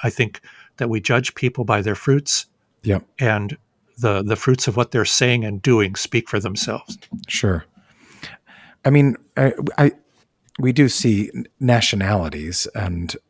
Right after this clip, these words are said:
Speaker 2: um, so, uh, and, and, you know, we see all those various nations being recognized in the, in the, uh,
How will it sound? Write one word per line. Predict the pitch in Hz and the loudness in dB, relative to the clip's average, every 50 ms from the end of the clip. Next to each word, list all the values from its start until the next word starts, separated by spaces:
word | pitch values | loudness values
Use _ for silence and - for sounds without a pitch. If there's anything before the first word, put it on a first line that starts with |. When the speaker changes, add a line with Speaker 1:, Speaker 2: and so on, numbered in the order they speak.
| _ _ _ _ _ | _ _ _ _ _
Speaker 2:
um, | - 104 95 90 87 85 82 78 - - _ _ _ _ _ _ _ _ _ _ | -4 -2 -2 -2 -2 -4 -6 -8 -10 -18 _ _ _ _ _ _ _ _ _ _
so, | - - - - 123 113 104 98 95 92 95 98 _ _ _ _ _ - - - - - - - - _ _ _ _ - - _ _ _ _ | -6 -4 2 4 6 6 6 6 4 0 -2 -6 _ _ _ _ _ -20 -20 -14 -14 -14 -14 -14 -20 _ _ _ _ -20 -20 _ _ _ _
uh, | - 110 104 - | -4 -4 -4 -2
and, | 123 110 101 - - | -4 -4 -4 -2 -2
and, | 107 98 98 - - | -2 -2 -2 -4 0
you | - 127 | 0 2
know, | 107 101 | 2 2
we | 95 101 | 2 0
see | - - 120 | 0 2 2
all | 107 101 92 | 2 2 2
those | 95 95 92 - - - _ _ _ _ - - - _ - - - _ _ _ _ _ _ _ _ _ _ | 0 -2 -2 -4 -6 -10 _ _ _ _ -20 -20 -20 _ -20 -20 -20 _ _ _ _ _ _ _ _ _ _
various | 131 110 113 110 104 104 101 98 95 - - | 0 4 4 6 6 6 4 2 0 -2 -2
nations | 95 90 90 - - 92 90 87 87 87 87 - - - - _ _ - - | -2 -2 -2 -2 -4 -4 -4 -4 -6 -6 -6 -6 -8 -8 -10 _ _ -12 -6
being | - 95 92 | -4 -4 0
recognized | 92 92 92 - - 92 95 87 85 82 85 - - - - - | 0 -2 -2 -2 -6 -8 -6 -4 -4 -4 -6 -6 -8 -10 -8 -6
in | 107 92 90 87 | -4 -4 -4 -4
the, | 80 87 85 80 80 82 - _ _ _ _ _ - _ _ _ _ _ _ | -4 -4 -6 -6 -6 -8 -10 _ _ _ _ _ -20 _ _ _ _ _ _
in | - 107 92 87 | -4 -4 -4 -2
the, | 82 90 85 85 | -4 -4 -4 -4
uh, | 82 82 80 82 | -4 -4 -6 -6